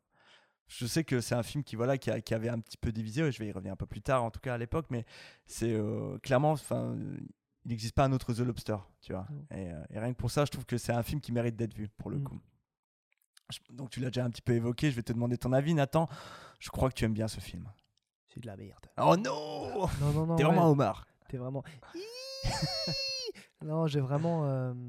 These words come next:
Speaker 2: j'ai vraiment bien aimé, moi. J'ai, je me, je me souviens que je l'avais, euh, je l'avais beaucoup aimé déjà quand je l'avais vu au cinéma. J'étais, euh,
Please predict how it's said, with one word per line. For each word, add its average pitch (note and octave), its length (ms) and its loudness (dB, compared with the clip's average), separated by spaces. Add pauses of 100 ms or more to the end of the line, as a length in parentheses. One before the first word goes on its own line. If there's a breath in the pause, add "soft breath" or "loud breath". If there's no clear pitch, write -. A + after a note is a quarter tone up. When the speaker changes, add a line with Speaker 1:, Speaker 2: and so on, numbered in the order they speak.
(680)
Speaker 2:
j'ai C3 180 -2
vraiment C#3 240 -2
bien C#3+ 180 0
aimé, D#3+ 200 2
moi. C3+ 180 0
J'ai, A#2 340 -2
je A2+ 140 -10
me, A#2+ 60 -6
je - 260 -16
me C3 80 -4
souviens E3 260 -4
que C3 140 -8
je A#2 80 -6
l'avais, A2+ 360 -4
euh, A2 100 -6 (800 soft breath)
je - 100 -12
l'avais A2 80 -4
beaucoup B2+ 240 -4
aimé C3+ 140 -2
déjà B2+ 220 -2
quand A#2+ 120 -6
je A2 80 -6
l'avais A2 140 0
vu A2+ 120 -6
au A#2+ 80 -4
cinéma. B2 560 -6 (220)
J'étais, A#2+ 420 -10
euh, G#2 200 -10